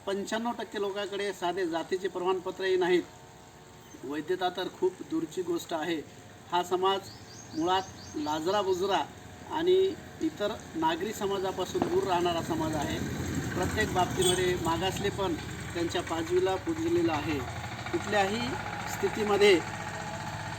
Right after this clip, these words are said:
सुधारणेपासून दूर राहिलेला हा समाज आहे आणि हेतुपुरस्सर राजकीय मंडळी व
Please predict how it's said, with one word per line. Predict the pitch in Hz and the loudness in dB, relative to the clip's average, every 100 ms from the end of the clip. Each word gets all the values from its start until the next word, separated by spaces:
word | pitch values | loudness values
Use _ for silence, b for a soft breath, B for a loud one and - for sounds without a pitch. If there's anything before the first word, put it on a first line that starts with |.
| - | 0
सुधारणेपासून | 180 175 196 220 226 208 196 202 214 262 - | 2 4 2 2 0 -2 0 0 -2 -4 -4
दूर | 185 220 | 0 4
राहिलेला | 214 196 196 190 | 4 4 4 4
हा | 175 180 | 2 2
समाज | 180 180 175 | 2 2 2
आहे | 165 175 185 - - - - | 2 0 -2 -4 -10 -10 -4
आणि | 170 185 | 4 6
हेतुपुरस्सर | 170 165 196 - 190 190 202 196 208 - - - - | 6 4 0 2 0 0 2 2 2 -6 -10 -4 0
राजकीय | 165 175 - 214 | 0 0 4 4
मंडळी | 196 190 196 196 151 - - - - | 6 6 8 8 6 0 -10 -10 -4
व | 160 175 | 0 2